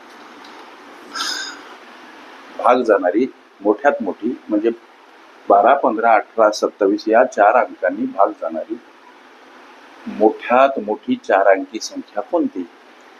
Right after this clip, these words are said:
तर मोठ्यात मोठी जी चार अंकी संख्या आहे, हिच्यातून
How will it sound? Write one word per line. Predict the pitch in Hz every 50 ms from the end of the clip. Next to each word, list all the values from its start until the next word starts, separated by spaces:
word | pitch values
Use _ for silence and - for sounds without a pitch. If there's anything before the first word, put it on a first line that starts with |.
| - - - - - _ _
तर | - -
मोठ्यात | - - 101 107 - 139 135 147 156 151
मोठी | 147 143 139 139 143 147
जी | - 139 143
चार | 139 - - 127 117 117 117
अंकी | 120 120 120 _ - 135 135 127
संख्या | 123 - 113 104 98 104 - - 117 113
आहे, | 107 - 113 117
हिच्यातून | 117 98 85 131 147 147 151 - 135 127 - - 147 -